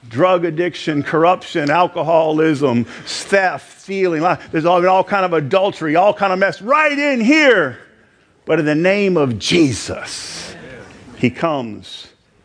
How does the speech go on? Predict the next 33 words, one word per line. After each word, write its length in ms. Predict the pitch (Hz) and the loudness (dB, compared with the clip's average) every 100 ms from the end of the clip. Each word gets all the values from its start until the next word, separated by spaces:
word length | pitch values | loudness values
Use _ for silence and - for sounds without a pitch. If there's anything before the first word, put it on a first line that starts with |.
| _ _ _ - | _ _ _ -6
and 240 | 120 110 | -2 2
whips 500 | 123 165 - - - | 4 2 0 -14 -8
and 240 | 117 104 92 | -6 -6 -2
bleeds 480 | 143 165 139 104 110 | 2 2 2 -2 -2
and 160 | 113 | 0
die 560 | 131 139 127 107 95 95 _ _ _ _ - | 0 0 -2 -4 -8 -14 _ _ _ _ -6
to 100 | 123 | -6
pay 340 | - 165 165 | -4 0 0
for 240 | 160 - 143 | 0 -4 -4
all 320 | 143 139 156 | 0 0 -2
of 140 | 151 | -2
our 120 | 156 151 | -4 -2
mess 320 | 143 131 - | -2 -2 -4
and 120 | 131 | -4
our 100 | 127 | -4
sin, 480 | - 113 101 98 95 - - - - - - - - - - - - - | -2 -2 -2 -4 -8 -16 -20 -20 -20 -20 -20 -20 -20 -20 -20 -20 -20 -4
to 140 | 151 | -4
cleanse 480 | - 165 180 180 196 | -4 -4 -4 -4 -6
us 120 | 190 | -8
from 220 | - 175 | -8 -4
all 160 | 160 165 | -2 -2
the 80 | 160 | -6
past, 640 | 117 101 101 104 - - - - - - - _ _ - | -4 -6 -6 -12 -18 -20 -20 -20 -20 -20 -20 _ _ -4
and 180 | 117 113 | -4 0
put 200 | 175 160 | -2 0
his 320 | 165 127 123 | -2 -2 2
new 240 | 147 170 | 2 2
spirit, 480 | - - 170 135 110 | 0 -2 2 2 0
his 180 | 143 120 | -2 -4
Holy 600 | - - - 185 175 131 | -8 -2 2 4 4 0
Spirit 400 | - - 120 110 | -2 0 2 4
in 120 | 107 | 2
us, 440 | 107 110 - - | 2 0 -4 -12